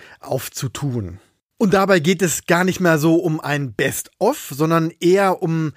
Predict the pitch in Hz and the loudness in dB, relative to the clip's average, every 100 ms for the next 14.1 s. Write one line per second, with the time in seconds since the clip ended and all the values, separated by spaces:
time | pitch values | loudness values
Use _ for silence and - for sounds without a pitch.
0 | - - 165 156 - 180 - 160 - 160 | -12 -6 -2 -2 -2 -6 -2 -2 -2 -4
1 | 156 151 208 190 170 208 - - - 156 | 0 2 2 2 0 -2 -12 -20 -6 -2
2 | 151 131 143 302 285 98 - _ _ 160 | -2 0 2 4 2 -2 -12 _ _ 2
3 | 151 131 107 131 - 135 151 143 131 113 | 2 0 -2 -4 -4 0 0 0 -2 -4
4 | 101 - 139 143 123 113 113 - 110 - | -6 -2 -2 0 -2 -2 -4 -8 -10 -10
5 | 110 87 85 _ _ - - - - - | -10 -12 -20 _ _ -20 -20 -20 -20 -12
6 | - 147 139 - 151 127 110 113 147 170 | -4 -2 -2 -2 0 0 0 -2 0 2
7 | 165 156 143 151 - 156 143 143 - 131 | 2 2 0 0 0 0 0 -4 -2 0
8 | 143 147 - 165 135 139 127 139 139 143 | 0 0 -2 -4 -2 -2 -2 -2 0 2
9 | 170 170 151 143 - - 208 - 226 220 | 2 2 0 -2 -8 -4 -4 0 0 0
10 | - 196 196 185 - 185 208 214 - - | -4 -2 -2 -2 -2 0 0 -2 -12 -20
11 | - - _ _ - 190 196 170 165 165 | -20 -20 _ _ 2 4 2 2 2 2
12 | - 156 139 107 135 190 170 151 170 160 | 0 -2 -2 0 0 0 -2 0 2 2
13 | 147 147 151 135 127 - 147 147 151 135 | 2 2 0 -4 -8 -4 -2 0 0 0
14 | - | -6